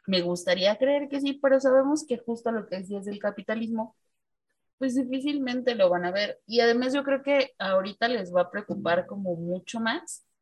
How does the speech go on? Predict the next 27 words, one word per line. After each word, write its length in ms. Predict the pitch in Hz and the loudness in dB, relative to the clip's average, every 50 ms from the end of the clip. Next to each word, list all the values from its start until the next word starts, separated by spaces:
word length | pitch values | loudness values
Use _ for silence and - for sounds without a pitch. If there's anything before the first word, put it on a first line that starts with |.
| _ _ _ _ _ _ _ _ _ _ _ _ _ _ _ _ - | _ _ _ _ _ _ _ _ _ _ _ _ _ _ _ _ -8
eh, 200 | 190 185 175 - - | -6 -6 -6 -6 -6
la 260 | 190 196 196 180 175 165 | -4 0 2 2 2 4
gran 540 | 170 180 180 175 175 180 196 208 220 220 214 | 4 4 4 4 2 2 0 -2 -2 -4 -4
cantidad 640 | - 226 226 233 226 233 226 233 233 233 226 226 | -4 -2 -2 -2 -2 -4 -2 0 0 0 0 -2
de 120 | 220 226 214 | -4 -6 -4
desechos 520 | 196 185 185 - 190 190 - - 208 202 | -4 -4 -6 -6 -10 -10 -10 -12 -8 -6
médicos 480 | 208 214 208 196 202 180 - 190 190 - | -4 -2 -2 -4 -6 -8 -10 -12 -12 -12
que 100 | - 180 | -12 -14
estamos 380 | - - 180 185 190 185 - | -12 -8 -8 -6 -6 -6 -8
generando 520 | - 202 190 180 170 165 170 170 165 165 165 | -8 -6 -4 -2 -2 -2 0 0 0 0 2
todos. 480 | - 208 247 254 - - - - _ _ _ _ _ _ _ _ _ _ _ _ _ _ _ _ _ _ _ _ _ _ _ _ _ _ _ - | 2 0 0 0 -2 -4 -8 -20 _ _ _ _ _ _ _ _ _ _ _ _ _ _ _ _ _ _ _ _ _ _ _ _ _ _ _ -12
Porque 220 | 202 202 - 190 | -10 -6 -2 -2
al 100 | 196 185 | -2 -2
final 360 | 202 202 202 190 202 220 - - | -2 -2 0 0 0 -2 -2 0
los 480 | 233 240 247 233 226 214 196 202 - - | 2 4 4 4 4 2 0 -2 -6 -10
cubrebocas 760 | - 202 190 180 180 170 170 170 170 170 208 226 254 254 - - | -10 -6 0 4 6 6 6 6 2 2 0 0 0 -2 -4 -6
quirúrgicos 800 | - 247 233 233 240 240 - 254 240 - 247 254 262 247 220 | -6 -4 -4 -4 -4 -6 -8 -10 -4 0 2 2 2 2 -2
de 200 | 190 190 180 175 | -4 0 0 0
un 140 | 175 180 190 | 0 0 -2
solo 220 | - 208 214 214 | -4 -4 -2 -2
uso 260 | 214 226 - 254 247 254 | -2 0 2 2 2 2
son 260 | - - 220 220 226 | 2 -2 -4 -2 -2
eso, 260 | 254 269 - - 190 | -4 -4 -4 -6 -6
son 200 | - 220 226 226 | -6 -6 -6 -4
dese-, 320 | 233 233 233 - 226 - - - | -4 -4 -4 -6 -12 -12 -8 -6
desechos 460 | 196 214 208 214 226 226 - 262 254 | -4 -2 -2 -2 -2 0 0 0 2
médicos 560 | 269 269 254 233 - - - 277 - - _ | 2 0 0 -2 -4 -6 -8 -8 -8 -10 _